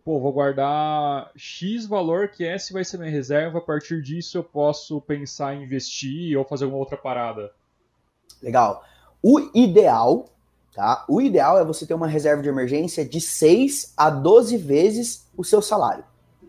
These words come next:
Speaker 2: Isso é o
Speaker 1: Caraca.
Speaker 2: ideal. Só que vamos lá, pô, é uma grana. Independente do nosso salário, é uma
Speaker 1: Exato.
Speaker 2: grana. Uma pessoa que ganha mil reais pra ela ter um acúmulo de seis mil ou doze mil não é fácil. Da mesma forma, uma pessoa que ganha cem mil pra acumular,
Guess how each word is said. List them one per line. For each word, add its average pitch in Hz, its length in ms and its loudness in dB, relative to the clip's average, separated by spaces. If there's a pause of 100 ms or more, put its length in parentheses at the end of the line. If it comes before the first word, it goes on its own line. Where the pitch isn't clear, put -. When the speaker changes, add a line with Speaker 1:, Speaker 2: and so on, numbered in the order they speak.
(560)
Speaker 2:
Isso 185 160 0
é 214 40 4
o 202 40 4
Speaker 1:
Caraca. 214 80 2
Speaker 2:
ideal. 262 260 4 (880)
Só 190 160 4
que 185 80 -4
vamos 180 280 4
lá, 135 180 4
pô, 139 380 4 (420)
é - 20 0
uma 123 180 2
grana. 143 540 4
Independente 233 540 2
do 269 100 -6
nosso 214 360 -6
salário, 120 420 -2 (340)
é - 60 -2
uma 120 160 2
Speaker 1:
Exato. 170 100 0
Speaker 2:
grana. 143 260 4
Uma 113 180 -4
pessoa - 300 -14
que - 60 -20
ganha 185 220 2
mil 185 160 4
reais 220 400 2
pra 143 100 0
ela 139 100 2
ter 156 120 0
um 139 80 2
acúmulo 139 340 -2
de 123 140 -6
seis 180 320 2
mil 143 180 6
ou 120 100 6
doze 139 380 4
mil 170 240 2
não 185 160 -4
é 226 80 -2
fácil. - 420 -12 (520)
Da - 80 4
mesma 165 180 6
forma, 156 240 4
uma 156 100 2
pessoa 156 240 2
que 135 140 -4
ganha 139 220 0
cem 202 240 2
mil 139 200 4
pra 135 200 4
acumular, 139 600 0